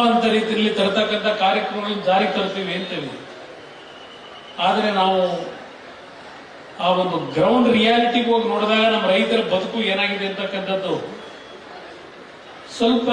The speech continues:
ನಮ್ಮ ಆತ್ಮಕ್ಕೆ ನಾವು ನಾವೇ ಪ್ರಶ್ನೆ ಹಾಕೊಂಡಾಗ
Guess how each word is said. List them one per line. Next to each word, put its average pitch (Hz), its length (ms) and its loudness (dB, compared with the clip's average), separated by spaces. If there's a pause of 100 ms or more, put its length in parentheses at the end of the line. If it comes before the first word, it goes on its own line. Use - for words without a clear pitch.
ನಮ್ಮ 214 160 2 (280)
ಆತ್ಮಕ್ಕೆ 226 540 0
ನಾವು 208 120 2 (140)
ನಾವೇ 190 340 4
ಪ್ರಶ್ನೆ 214 300 0
ಹಾಕೊಂಡಾಗ 190 420 2